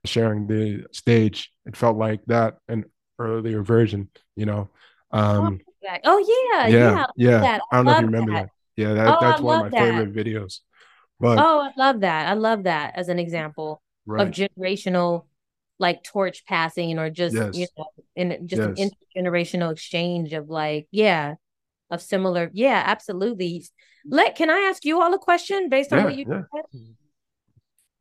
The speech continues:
Speaker 2: So how often did you find yourself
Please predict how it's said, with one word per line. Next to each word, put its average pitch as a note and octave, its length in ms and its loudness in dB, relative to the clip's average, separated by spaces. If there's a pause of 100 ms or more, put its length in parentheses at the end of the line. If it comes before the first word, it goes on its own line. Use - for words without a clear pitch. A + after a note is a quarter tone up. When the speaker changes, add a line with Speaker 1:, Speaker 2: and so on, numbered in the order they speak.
Speaker 2:
So D4 220 0
how D4+ 180 2
often F4+ 340 0
did C4 200 -4
you C#4 100 -4
find C4+ 380 -2
yourself B3 640 -2